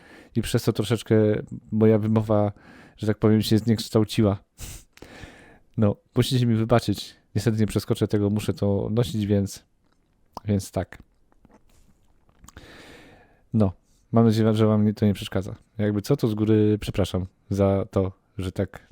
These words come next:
to brzmi. <laughs> Dobra, a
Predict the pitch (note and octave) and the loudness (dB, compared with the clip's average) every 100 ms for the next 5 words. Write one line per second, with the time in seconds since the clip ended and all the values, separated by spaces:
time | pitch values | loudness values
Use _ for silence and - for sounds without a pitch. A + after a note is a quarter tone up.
0 | - G2 G2 G2 G2+ G2 _ - - _ | -12 -4 -4 0 0 -2 _ -18 -18 _
1 | _ _ _ _ - - - - _ _ | _ _ _ _ -20 -20 -20 -20 _ _
2 | - - _ _ - A2 G2 F#2+ A#2 A#2 | -20 -20 _ _ -2 2 2 0 2 4
3 | A#2 A2+ | 4 2